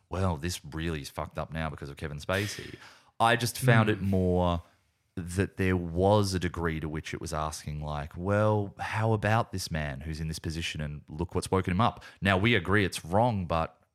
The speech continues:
Speaker 1: isn't it good that he's now, you know, acting like a sensible and, and alive, hot-blooded American man again? And I'm like, "I don't know."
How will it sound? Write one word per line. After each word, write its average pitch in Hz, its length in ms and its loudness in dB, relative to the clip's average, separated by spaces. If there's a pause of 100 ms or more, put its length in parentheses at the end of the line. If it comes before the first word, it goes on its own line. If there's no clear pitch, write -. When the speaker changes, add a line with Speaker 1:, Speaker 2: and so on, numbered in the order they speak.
Speaker 1:
isn't 92 260 -2
it 95 180 -2
good 92 220 -2
that 92 100 -4
he's 92 220 -6
now, 95 420 0 (240)
you 92 80 -4
know, 92 160 0
acting 92 340 -4
like 98 200 -2
a - 20 -6
sensible 98 520 -4
and, 90 180 -4
and 92 120 2
alive, 90 460 4
hot-blooded 101 480 0
American 98 340 0
man 104 220 0
again? 135 260 -6
And 117 140 -2
I'm 110 160 0
like, 107 260 -4
"I - 140 -6
don't 190 220 -4 (160)
know." 131 280 -2